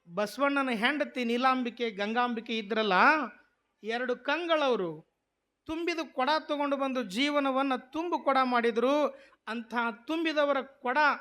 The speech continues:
ಜೀವನ ಹ್ಯಾಂಗಿತ್ತು, ಹಂಗ ನಮ್ಮ ಬದುಕಾಗ್ಲಿ ಅನ್ನೋ ಕಾರಣಕ್ಕ ಮಂಗಲದ ಕುಂಭವನ್ನ ತಂದು ಪರಮಾತ್ಮನಿಗೆ ಸಮರ್ಪಣೆ ಮಾಡ್ತೀವಿ, ಸಮರ್ಪಣೆ ಮಾಡ್ತೀವಿ. ಭಾಳ ಹೊತ್ತು ನಾ ಮಾತಾಡಂಗಿಲ್ಲ, ಯಾಕಂದ್ರ ಹನ್ನೆರಡು, ಒಂದು ಗಂಟೆ ಆಗ್ಯದ,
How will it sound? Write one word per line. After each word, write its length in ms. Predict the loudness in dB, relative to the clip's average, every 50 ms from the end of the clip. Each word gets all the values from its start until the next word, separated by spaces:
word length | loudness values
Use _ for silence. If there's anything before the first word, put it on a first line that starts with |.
| -6 -18 _ _ _ _ -20 -16
ಜೀವನ 380 | -10 -6 -4 -4 -2 -2 -2 -2 -2 -2
ಹ್ಯಾಂಗಿತ್ತು, 680 | -2 0 2 2 2 2 0 -2 -4 -6 -6 -6 -4 -4 -2
ಹಂಗ 260 | 0 0 0 0 0
ನಮ್ಮ 260 | 0 0 0 -2 -2
ಬದುಕಾಗ್ಲಿ 720 | -2 -2 0 0 2 2 0 0 2 2 2 2 0 -2 -2
ಅನ್ನೋ 180 | -2 -2 -6
ಕಾರಣಕ್ಕ 520 | -4 0 0 2 2 2 0 -2 0 4 4 4 4 4 0 -10 -18 -10 -2
ಮಂಗಲದ 600 | 2 4 6 6 6 6 6 6 6 6 4 4
ಕುಂಭವನ್ನ 600 | 2 2 2 0 4 6 8 8 8 8 6 4
ತಂದು 320 | 2 0 0 0 0 0 -2
ಪರಮಾತ್ಮನಿಗೆ 720 | 0 0 2 4 4 4 4 2 2 -2 -4 -4 -4 -4
ಸಮರ್ಪಣೆ 520 | -6 -4 -2 -2 -2 -2 0 0 0 2
ಮಾಡ್ತೀವಿ, 560 | 2 2 0 0 -2 -2 0 0 0 0 -2 -4 -12 -18 -16
ಸಮರ್ಪಣೆ 420 | -10 -6 -6 -6 -6 -6 -6 -8 -6
ಮಾಡ್ತೀವಿ. 520 | -6 -6 -8 -8 -10 -12 -12 -12 -12 -12 _ _ _ _ _ _ _ _ _ _ _ _ _ _ _ _ _ _ _ _ _ _ _ _ _ _ _ -12
ಭಾಳ 280 | -6 -2 0 0 2
ಹೊತ್ತು 240 | 0 0 -2 -2 -2
ನಾ 100 | -2 0
ಮಾತಾಡಂಗಿಲ್ಲ, 840 | 0 0 -2 -2 -2 -2 -2 -2 -2 -2 -2 -2 -2 -4 -6 _ _ -10
ಯಾಕಂದ್ರ 440 | -10 -10 -8 -6 -6 -6 -4 -2 -2
ಹನ್ನೆರಡು, 720 | 0 -2 -2 -2 -4 -2 -2 0 0 0 0 0 -2 -2
ಒಂದು 340 | -2 -2 -4 -2 -2 -2
ಗಂಟೆ 240 | -4 -4 -4 -2 -2
ಆಗ್ಯದ, 560 | -2 0 0 0 -2 0 0 0 0 -2 -4